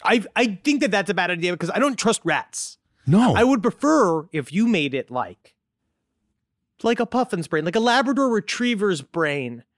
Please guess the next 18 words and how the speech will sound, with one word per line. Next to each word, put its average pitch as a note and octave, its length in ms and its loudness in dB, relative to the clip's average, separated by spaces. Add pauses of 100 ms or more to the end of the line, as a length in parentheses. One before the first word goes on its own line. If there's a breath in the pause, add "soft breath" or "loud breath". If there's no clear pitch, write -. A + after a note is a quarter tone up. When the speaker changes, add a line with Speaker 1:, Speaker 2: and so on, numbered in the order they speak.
(160)
Speaker 1:
could F#3 180 0
run D#3+ 180 0
a C#3+ 60 0
robot. A2 400 -4 (260)
Speaker 2:
I C3+ 420 -4 (100)
believe D#3+ 680 -4
that A#2+ 160 -6
they B2+ 140 -2
are A#2+ 120 -4
cute F#3+ 420 -4 (540)
because B2 380 -4
of A2+ 140 -4
their A#2+ 340 -2
limited D3 400 0
ability A#2+ 400 0
to - 100 -12
communicate. F#2+ 420 -4 (140)
<laughs> - 80 -10